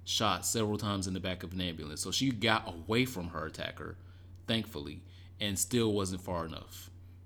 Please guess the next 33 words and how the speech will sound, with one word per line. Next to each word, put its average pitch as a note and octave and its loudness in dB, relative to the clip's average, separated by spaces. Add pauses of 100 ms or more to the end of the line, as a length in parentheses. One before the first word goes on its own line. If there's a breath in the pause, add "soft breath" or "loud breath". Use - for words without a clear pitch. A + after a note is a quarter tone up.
(200)
away. D#2+ -4 (1080)
Um, F#2 -2
I'm C3 10
sorry B2 10
that G2+ 4
we G#2+ 4
even G#2+ 4
have G2 0
to F2 -4
talk G2+ 0
about A2+ 2
this A#2 0
story A2+ 2
because F#2+ -4
it's E2+ -6
stupid. C3 0 (680 loud breath)
Uh, F2+ -2 (160)
it G2+ 0
makes F#2 0
no E2+ -6
sense. - 2 (600 loud breath)
People A2 2
should G2+ 2
have F#2 -2
been F#2 0
protecting A#2+ -2
her. B2 4
She G#2+ -2
should F#2+ -2
not F#2 0
have F2 -4
been F2+ -2
in, F2+ -4